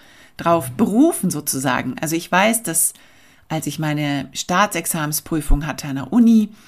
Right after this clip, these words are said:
die mündlichen Prüfungen, dass ich immer gedacht habe, hey, Moment mal, du hast fünfzehn Punkte in der Abi-Prüfung geschafft. Warum sollst du dann nicht jetzt auch eine eins nuller Prüfung oder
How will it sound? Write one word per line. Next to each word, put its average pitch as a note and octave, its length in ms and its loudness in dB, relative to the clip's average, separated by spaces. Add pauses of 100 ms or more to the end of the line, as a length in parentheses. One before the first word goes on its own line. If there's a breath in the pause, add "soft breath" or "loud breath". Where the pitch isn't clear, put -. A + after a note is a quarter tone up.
(280 loud breath)
die D#3 60 -4
mündlichen F3+ 460 -2
Prüfungen, G3 440 -4
dass D#3+ 180 -6
ich - 120 -10
immer F#3+ 180 -2
gedacht F3 320 -4
habe, F3+ 200 -4 (500 soft breath)
hey, E3+ 200 -6
Moment C#3+ 480 -6
mal, - 140 -14 (440 soft breath)
du C#3 100 -10
hast C#3 220 -12
fünfzehn F#3+ 360 -2
Punkte C#3+ 300 -6
in C3+ 80 -6
der C3+ 160 -8
Abi-Prüfung C3+ 480 -8
geschafft. C3+ 340 -12
Warum D#3+ 320 0
sollst D#3+ 320 -6
du D#3+ 60 -8
dann D3+ 160 -6
nicht D3+ 100 -10
jetzt - 300 -8
auch D3 140 -10
eine C#3+ 140 -10
eins D3 280 -8
nuller D3+ 220 2
Prüfung C#3+ 460 -4
oder C#3 280 -6